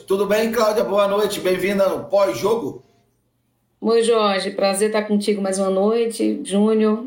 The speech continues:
Speaker 2: Edgar. Pois é, tá aí, Copa do Brasil. Eu, eu adoro Copa do Brasil. Eu acho que a Copa do Brasil,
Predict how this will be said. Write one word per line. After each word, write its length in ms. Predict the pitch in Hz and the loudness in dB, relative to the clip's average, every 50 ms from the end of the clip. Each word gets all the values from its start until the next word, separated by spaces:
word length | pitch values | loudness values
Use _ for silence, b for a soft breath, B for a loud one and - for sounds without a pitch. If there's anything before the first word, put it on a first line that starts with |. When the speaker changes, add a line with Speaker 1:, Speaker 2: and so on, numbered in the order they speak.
| - | -6
Speaker 2:
Edgar. 680 | 185 180 160 170 165 180 185 190 202 208 226 233 - - b b b b b b b b b b b b _ _ _ _ 254 | -4 -4 -2 -2 -2 0 0 2 2 0 0 -2 -8 -16 b b b b b b b b b b b b _ _ _ _ 0
Pois 180 | 285 277 - | 2 2 2
é, 140 | 247 247 254 | 2 0 0
tá 160 | 254 254 277 | 0 0 2
aí, 220 | 277 277 262 254 254 | 2 2 0 0 0
Copa 260 | - 240 240 240 233 | -2 0 0 0 0
do 80 | 214 | 0
Brasil. 540 | 214 214 208 196 190 180 180 196 208 220 226 | 0 0 0 0 0 -2 0 0 2 4 4
Eu, 140 | 220 220 233 | 2 2 2
eu 100 | 240 254 | 2 2
adoro 580 | 277 277 - 175 165 160 202 208 220 240 226 208 | 0 -2 -4 -8 -4 0 0 0 2 0 -2 -2
Copa 220 | - 202 196 196 | -4 -4 -4 -4
do 80 | 170 170 | -6 -4
Brasil. 320 | 165 165 170 156 151 147 | -2 -2 -2 0 0 0
Eu 120 | 160 180 185 | 2 2 2
acho 180 | 196 208 - 220 | 0 0 -4 -8
que 60 | - | -4
a 20 | |
Copa 180 | - 220 220 214 | -4 -4 -2 0
do 80 | 208 220 | -2 0
Brasil, 560 | 214 202 196 185 185 190 220 233 247 254 | 2 2 0 0 2 2 0 0 0 -4